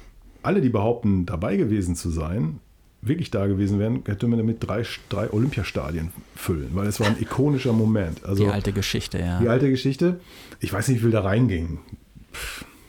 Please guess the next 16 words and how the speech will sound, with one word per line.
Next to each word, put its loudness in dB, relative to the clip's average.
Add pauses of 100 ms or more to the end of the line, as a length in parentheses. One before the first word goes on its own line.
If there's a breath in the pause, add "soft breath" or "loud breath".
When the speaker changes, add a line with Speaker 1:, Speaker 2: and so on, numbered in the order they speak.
(360 loud breath)
Speaker 1:
anderthalbtausend, -2
wenn 2
überhaupt. 2
Speaker 2:
Mhm. 2 (1040 loud breath)
Speaker 1:
Ähm, 6 (920 soft breath)
und 0
dann 4
hörst 0
du 2
diese 2
Platte -2
und -2
dir -2
fällt -2
irgendwas 0
auf, -8